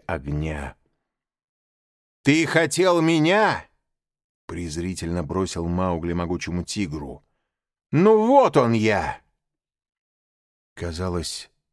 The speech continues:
все в джунглях затаили дыхание. Все глаза были прикованы к человеку, который принес в их лесной мир свой ужасный красный цветок.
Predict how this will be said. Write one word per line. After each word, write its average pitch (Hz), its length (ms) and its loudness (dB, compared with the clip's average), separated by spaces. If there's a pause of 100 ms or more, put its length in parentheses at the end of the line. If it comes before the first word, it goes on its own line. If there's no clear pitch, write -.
(520)
все 90 400 -6
в 78 100 -8
джунглях 80 540 -4
затаили 76 560 -6
дыхание. 71 840 -10 (420)
Все - 380 -2
глаза 101 520 0
были 98 200 0
прикованы 98 600 0
к - 60 -10
человеку, 101 840 0 (280)
который 92 440 -4
принес 92 540 -2
в 95 80 -2
их 85 140 -4
лесной 90 500 -2
мир 95 320 0
свой 98 360 -2
ужасный 92 880 -2
красный 87 680 -2
цветок. 82 720 -4